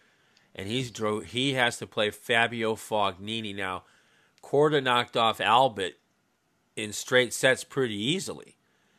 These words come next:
Now he has to play Fognini coming off a bye. What do you like about this match?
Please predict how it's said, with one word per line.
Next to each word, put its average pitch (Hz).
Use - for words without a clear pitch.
Now 123
he 139
has 131
to 123
play 120
Fognini 113
coming 110
off 107
a 90
bye. 87
What 123
do 143
you 143
like 135
about 113
this -
match? -